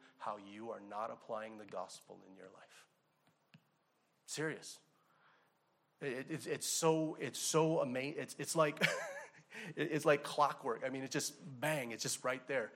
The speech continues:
Every time it comes, it's right there. You don't have to dig, you don't have to see, you just have to think of the gospel, and you automatically fall into that. You, you automatically see it.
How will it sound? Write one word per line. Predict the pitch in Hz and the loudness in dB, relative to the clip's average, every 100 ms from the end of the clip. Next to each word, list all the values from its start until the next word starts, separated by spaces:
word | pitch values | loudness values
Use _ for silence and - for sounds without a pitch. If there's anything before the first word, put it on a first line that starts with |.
| - - | -14 -8
Every | 139 170 165 156 139 | -4 -2 -2 -2 -2
time | 139 139 156 | 0 0 0
it | 143 117 | -4 -4
comes, | - 147 170 156 | 0 0 0 -6
it's | 139 120 104 104 | -8 -8 -10 -2
right | 120 135 143 143 - - | 2 2 0 -8 -20 -10
there. | 123 120 101 92 - - - - _ _ | -6 -4 -6 -10 -18 -20 -20 -20 _ _
You | - | -2
don't | 156 190 | 0 4
have | 202 202 | 2 0
to | 214 | -4
dig, | 143 156 180 131 | -2 -2 -2 -2
you | 143 | -4
don't | 156 | -2
have | 147 151 | -4 -6
to | 156 | -6
see, | - 135 | -6 -6
you | 123 120 | -8 -10
just | 117 - | -10 -8
have | 120 | -8
to | 107 | -10
think | - 160 160 | -10 -8 -6
of | 156 | -8
the | 151 | -8
gospel, | 143 127 113 - 110 98 - - - | 0 2 2 -2 -10 -12 -14 -18 -12
and | 117 | -12
you | 110 117 - | -10 -10 0
automatically | 123 127 120 113 113 107 104 98 | 0 0 -2 -2 -2 -4 -12 -14
fall | - 110 98 98 101 | -6 -4 -4 -6 -10
into | 110 107 110 | -12 -12 -12
that. | 98 - - - | -8 -10 -10 -10
You, | - 151 | -6 0
you | 139 | 4
automatically | 143 143 131 123 123 131 | 6 4 2 -2 -4 -8
see | 147 117 | -8 -8
it. | 98 | -10